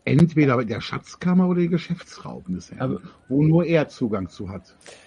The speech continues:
Speaker 2: Habt ihr nicht einen Auftrag von eurer Herren, äh, produziere noch ein paar Rollen und wir müssen noch mal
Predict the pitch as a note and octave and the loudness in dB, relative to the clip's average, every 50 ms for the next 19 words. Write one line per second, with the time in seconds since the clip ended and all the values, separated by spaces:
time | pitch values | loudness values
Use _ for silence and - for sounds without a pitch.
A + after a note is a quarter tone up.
0 | _ _ - - C#3+ - - E3 D3+ F#3 F#3 - A3+ G#3 G3+ F#3+ F3 D#3+ - F#3 | _ _ -2 -2 0 4 6 6 6 6 4 2 0 0 2 0 -2 0 0 -2
1 | - - G3 G3 G#3 - G#3+ - - G3 F#3 F3+ F3 E3 D#3+ D3 E3 F3 G3+ G3+ | -2 -2 0 0 0 0 0 -4 -4 -4 -2 -2 0 2 2 2 2 0 0 -2
2 | G#3 G#3 G3+ G3 F#3 F3 E3+ E3+ E3 E3 D#3+ D#3+ D#3 D3+ D#3+ D#3+ D#3 D#3 D#3 D3+ | -2 -2 -2 -2 0 0 2 2 2 4 2 2 0 -2 -2 -4 -4 -4 -4 -4
3 | C#3+ C#3 - - F3+ F3+ F#3 F#3 - - A#3 A#3 A#3 A3 G3+ G3+ G3+ G3 G3 G3 | -6 -4 4 6 8 8 8 8 6 6 6 6 6 6 6 6 6 6 4 4
4 | G#3 A3+ A#3 A3+ G3+ F#3+ G3 G3 F#3+ G3+ F#3+ F#3 - F#3 D#3 D3+ D#3+ F3+ F#3 A3 | 2 0 -2 -2 0 0 0 2 4 4 4 6 6 6 6 8 8 8 8 8
5 | A3+ A3+ A3+ A3 G#3+ G#3 G3+ F#3 F3 E3+ E3+ E3+ D#3+ D#3 D#3 D#3 D#3+ F3 F#3 F#3 | 8 6 4 4 4 2 2 0 0 0 0 0 2 4 6 6 8 8 6 4
6 | F#3 - F#3 E3+ D#3 D#3+ D#3 D#3 D#3 D#3 D3+ | 4 4 2 2 4 4 4 4 4 2 0